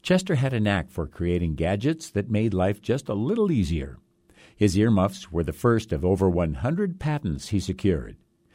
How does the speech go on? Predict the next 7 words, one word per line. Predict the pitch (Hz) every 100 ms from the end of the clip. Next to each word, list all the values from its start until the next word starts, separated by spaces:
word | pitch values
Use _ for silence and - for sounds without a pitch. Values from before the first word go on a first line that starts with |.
| - -
His | - 101
inventions | 95 80 95 104 104 95
varied | 78 92 107 107
from | 107 101
the | 98 95
advertising | 87 104 123 107 107 113 110 98
matchbox | 104 - - 85 95 -